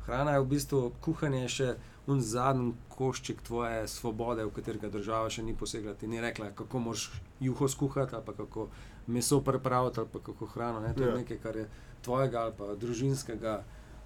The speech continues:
Speaker 1: Eh, hrana ima nostalgičen spomin, ne. Eh, nosi neko nostalgijo v tebi, kaj si jedel, kaj ti je mama kuhala, eh, kaj, kakšna družinska kosila,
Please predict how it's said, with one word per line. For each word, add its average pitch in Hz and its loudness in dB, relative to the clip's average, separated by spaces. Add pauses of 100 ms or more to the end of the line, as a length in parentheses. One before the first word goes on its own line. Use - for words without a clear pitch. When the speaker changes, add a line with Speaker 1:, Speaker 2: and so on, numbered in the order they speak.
(120)
Speaker 1:
Eh, 113 -2 (1040)
hrana 120 -2
ima 113 -2 (280)
nostalgičen 123 -4
spomin, 131 -4
ne. 107 -8 (800)
Eh, 110 -6
nosi 117 -4
neko 120 -2
nostalgijo 117 0
v 104 -2
tebi, 107 -4
kaj 104 -6
si 101 -4
jedel, 101 -4
kaj 98 -12
ti 110 -10
je 107 -6
mama 104 -6
kuhala, 101 -12 (600)
eh, - -16 (1200)
kaj, 104 -12 (100)
kakšna 104 -12 (260)
družinska 127 0
kosila, 113 -6